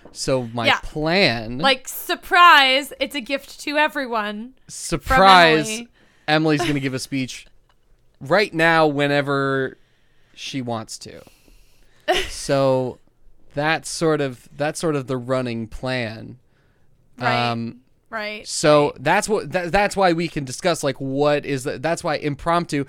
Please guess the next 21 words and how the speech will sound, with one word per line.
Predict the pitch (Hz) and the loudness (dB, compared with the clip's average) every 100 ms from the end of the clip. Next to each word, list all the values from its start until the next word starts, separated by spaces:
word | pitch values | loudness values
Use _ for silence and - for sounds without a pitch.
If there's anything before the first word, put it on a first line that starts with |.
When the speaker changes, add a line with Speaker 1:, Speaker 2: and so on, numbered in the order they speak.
| - | -10
Speaker 1:
it's | - | -6
not | 185 - | -4 -4
perfect. | - 196 180 131 123 - - - | -2 -2 -2 -4 -6 -10 -16 -18
It's | - | -6
not | 190 160 | -4 -2
a | |
perfect | - 143 - | -4 -6 -8
term | - 151 120 120 - _ _ | -2 0 -2 -4 -10 _ _
'cause | - 147 | -6 -6
it's | 135 | -2
not | 180 151 | 0 0
Speaker 2:
Yeah. | 127 | 0
Speaker 1:
really | 233 127 117 | 0 0 -6
impromptu, | 110 127 135 - 113 98 110 - - - | -10 -8 -10 -10 -14 -14 -18 -20 -20 -8
but, | 147 | -2
like, | 139 139 | 2 0
Speaker 2:
Mm-hmm. | 135 | 2
Speaker 1:
where | 151 160 160 156 151 143 - - - | 2 4 4 4 0 -2 -8 -12 -10
in | 165 165 | 0 2
a | 151 | 4
wedding | 135 135 147 143 131 117 120 123 139 | 4 4 6 6 2 0 -2 -4 -6